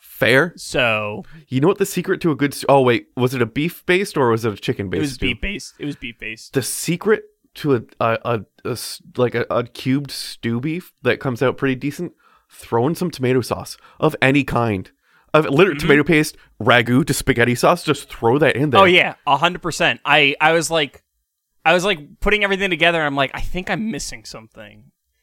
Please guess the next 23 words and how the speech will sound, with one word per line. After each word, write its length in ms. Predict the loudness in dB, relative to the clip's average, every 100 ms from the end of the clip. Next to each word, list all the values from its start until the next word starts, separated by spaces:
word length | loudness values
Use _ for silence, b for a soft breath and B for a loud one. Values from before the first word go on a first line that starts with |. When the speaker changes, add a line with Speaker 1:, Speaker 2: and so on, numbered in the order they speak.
| _
Speaker 2:
And 140 | -4 2
then, 100 | 4
like, 200 | 4 4
I 80 | 2
was 160 | 2
looking 260 | -2 -4 -6
through 140 | -4
my 100 | -4
cabinet, 500 | 0 2 2 0 -8
and 100 | -10
I 60 | -10
saw 340 | -4 -2 -2
a 20 | -2
thing 160 | -6 -8
of 100 | -12
tomato 400 | -10 -8 -8 -2
paste, 340 | 0 0 -2
and 60 | -8
I 40 |
was 120 | -6
like, 220 | -8 -8 -10 _ _ _ _ _ -20 _ _ 0
Speaker 1:
Perfect. 240 | 4 6
Speaker 2:
"Duh. 440 | 8 8 6 4